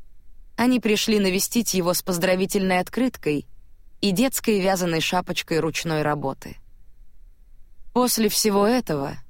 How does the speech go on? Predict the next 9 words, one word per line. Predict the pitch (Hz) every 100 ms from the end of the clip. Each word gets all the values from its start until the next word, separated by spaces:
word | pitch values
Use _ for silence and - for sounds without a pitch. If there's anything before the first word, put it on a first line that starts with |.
| - - - - - - - -
Лия | 202 269 285
подала | - 226 208 208
на | 214 202
развод, | 196 156 151 143 - - - - - - - - -
получила | 214 220 - 285 220
полную | 160 196 175 165 151
опеку | 156 175 160 165
над | 147 -
сыном | - 247 220 202